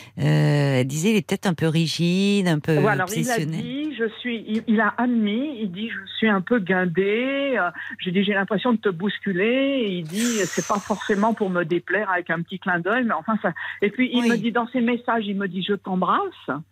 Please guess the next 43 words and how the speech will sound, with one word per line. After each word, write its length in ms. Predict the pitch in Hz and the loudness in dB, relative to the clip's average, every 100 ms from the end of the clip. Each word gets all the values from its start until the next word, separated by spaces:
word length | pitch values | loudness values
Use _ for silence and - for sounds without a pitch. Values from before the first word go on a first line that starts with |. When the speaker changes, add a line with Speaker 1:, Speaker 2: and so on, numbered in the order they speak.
| _ | _
Speaker 2:
Par 160 | - 156 | -4 -2
exemple, 380 | 175 160 196 202 | -2 0 -2 0
quand 200 | 151 151 | -4 -6
il 40 | 165 | -6
m'envoie 220 | 147 160 | -2 0
un 40 | |
S 100 | 165 180 | 0 0
M 140 | 190 | 0
S, 140 | 196 190 | 0 0
il 100 | 160 | -2
me 100 | 151 | -2
dit, 120 | 147 | -4
je 100 | 143 | -2
t'embrasse, 600 | 170 214 247 196 202 262 320 _ _ _ | -2 2 2 4 2 0 -6 _ _ _
mais 100 | 170 | -4
en 120 | 165 | -4
fait, 180 | 143 311 | -4 -2
j'en 140 | 254 190 | -2 0
vois 140 | 175 | 0
jamais 240 | 170 180 185 | 0 -2 0
Speaker 1:
Oui. 60 | |
Speaker 2:
la 80 | 170 | -2
couleur. 420 | 143 302 247 147 - _ _ _ - | -2 0 0 -2 -10 _ _ _ -8
Speaker 1:
Ouais. 180 | 123 - - | -8 -8 -4
Speaker 2:
Quand 200 | 175 170 | -2 0
on 140 | 196 | 0
est 80 | 196 | 0
dans 160 | 180 180 | 0 0
la 160 | 180 | 0
vraie 240 | 165 165 165 | -2 -2 -2
vie 160 | 180 | -4
qu'on 160 | 170 151 | -4 -6
se 140 | - | -2
voit, 360 | 151 165 247 294 | -2 2 2 2
j'ai 140 | 196 | -2
droit 240 | 165 180 196 | -2 -2 -2
à 160 | 165 | -2
aucun 1080 | 151 156 - 226 214 190 165 151 151 143 139 143 143 120 117 - | -4 -6 -2 -2 0 -2 -4 -6 -6 -6 -6 -6 -6 -8 -8 -2
Speaker 1:
Oui, 200 | 202 214 | 0 0
ça 160 | - 240 | -2 -6
c'est 120 | 233 | -8
plus, 1200 | - 226 220 208 196 190 190 185 180 180 160 151 | -4 -2 0 0 -2 -2 -2 -2 -2 -4 -4 -6
enfin, 520 | - 180 160 151 151 | -6 -2 0 0 -2